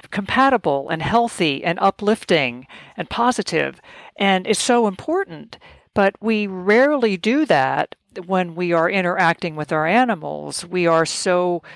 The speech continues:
fearful of them becoming hurt or sick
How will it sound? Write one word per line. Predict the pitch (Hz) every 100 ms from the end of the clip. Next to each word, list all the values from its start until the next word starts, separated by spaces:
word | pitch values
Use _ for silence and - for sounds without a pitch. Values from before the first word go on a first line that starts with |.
| - _ _
fearful | - - 226 320 285 - 208 147 143 170 - 170
of | 151
them | 185 160 156
becoming | 160 - 180 170 160
hurt | 170 165 156 165
or | 165
sick | 147 - - 202 160 156